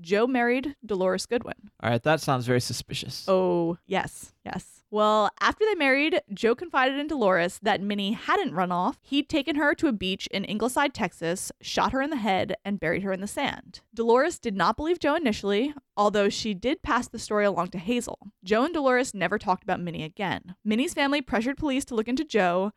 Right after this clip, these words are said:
Speaker 1: but there was no evidence that anything had happened to Minnie, let alone evidence that Joe was involved.
Speaker 2: In January of nineteen thirty-eight, Dolores was involved in a serious car accident and her arm needed to be amputated. Around town, rumors persisted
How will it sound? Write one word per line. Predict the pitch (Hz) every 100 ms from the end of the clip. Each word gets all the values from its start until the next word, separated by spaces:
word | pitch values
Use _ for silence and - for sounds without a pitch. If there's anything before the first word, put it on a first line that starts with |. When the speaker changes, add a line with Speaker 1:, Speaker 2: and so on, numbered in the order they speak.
| -
Speaker 1:
but | 226
there | 240
was | 214 196
no | 196 339
evidence | 381 302 175 202
that | -
anything | 202 208
had | 190
happened | 220 247 214
to | 196
Minnie, | 175 98 165 190 - 196
let | 190 175
alone | 220 214 214
evidence | 180 175 170 180
that | 175 -
Joe | 160
was | 165 -
involved. | 165 180 131 - _ _ -
Speaker 2:
In | 143 139
January | 156 165 180 151
of |
nineteen | 135 135 151
thirty-eight, | 160 165 139 135 -
Dolores | 131 131 143 -
was | 139 135
involved | 127 123 120 120 -
in | 120
a | 120
serious | - 131 143 156 - -
car | - 127
accident | 117 - 117 113 110 -
and | 110
her | 107 -
arm | 123 120
needed | 120 113 -
to |
be | - - _
amputated. | 131 147 120 - 82 - -
Around | 127 113
town, | - 165 170 131 127
rumors | 127 165 214 240
persisted | - 196 - 185